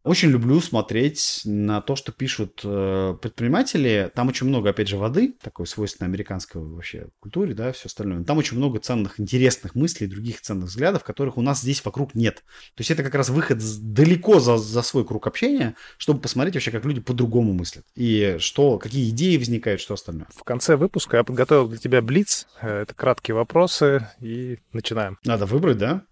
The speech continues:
Speaker 2: Друзья или призвание?
Speaker 1: Призвание.
Speaker 2: Инвестиции или самозанятость?
Speaker 1: Для меня и. Давай, оба.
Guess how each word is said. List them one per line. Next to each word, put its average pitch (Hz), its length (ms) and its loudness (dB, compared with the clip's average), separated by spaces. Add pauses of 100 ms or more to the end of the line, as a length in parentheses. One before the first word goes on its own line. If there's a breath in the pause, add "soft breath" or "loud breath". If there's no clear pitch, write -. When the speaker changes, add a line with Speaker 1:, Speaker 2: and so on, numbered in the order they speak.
(140)
Speaker 2:
Друзья 127 840 2
или 143 260 0
призвание? 113 760 0 (480)
Speaker 1:
Призвание. 151 560 6
Speaker 2:
Инвестиции 135 840 2
или 135 360 4
самозанятость? 117 1000 -2
Speaker 1:
Для 117 140 4
меня 147 300 8
и. 131 380 -2 (260)
Давай, 107 340 0
оба. 101 340 2